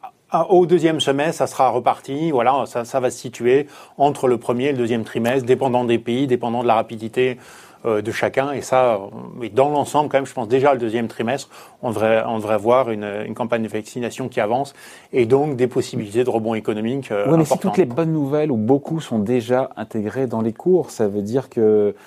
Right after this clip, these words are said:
Speaker 2: il n'y a pas beaucoup de bonnes surprises à attendre et que les mauvaises, euh,
Speaker 1: Alors
Speaker 2: pourront, euh, donner lieu à des dégagements et à des corrections,
Speaker 1: c'est,
Speaker 2: hein.
Speaker 1: c'est vrai qu'il n'y a pas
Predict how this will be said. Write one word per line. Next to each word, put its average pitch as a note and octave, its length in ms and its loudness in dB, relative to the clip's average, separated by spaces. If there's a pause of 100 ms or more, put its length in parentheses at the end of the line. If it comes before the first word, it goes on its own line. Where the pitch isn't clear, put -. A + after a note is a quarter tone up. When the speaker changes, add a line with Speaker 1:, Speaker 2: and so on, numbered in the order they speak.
(640)
Speaker 2:
il - 40 -12
n'y - 80 -4
a - 40 -6
pas B2+ 240 2
beaucoup A2 440 -6
de G#2 60 -6
bonnes A#2 160 -2
surprises A#2+ 580 -6
à A2+ 100 4
attendre F3 460 -2
et C3 100 2
que A2+ 120 -6
les A#2 100 2
mauvaises, B2+ 720 2
euh, G2+ 160 2
Speaker 1:
Alors C3 220 2
Speaker 2:
pourront, D3 640 2
euh, A#2 280 4
donner A#2 300 4
lieu D3+ 260 2
à C#3+ 60 4
des A2 100 0
dégagements A2 560 0
et F3 60 0
à A#2+ 40 0
des G#2 80 0
corrections, B2+ 380 -4
Speaker 1:
c'est, A#3 80 -2
Speaker 2:
hein. C#3+ 80 -6
Speaker 1:
c'est D#3+ 160 0
vrai G#3 220 0
qu'il - 80 -10
n'y F#3 60 4
a - 40 2
pas - 360 -4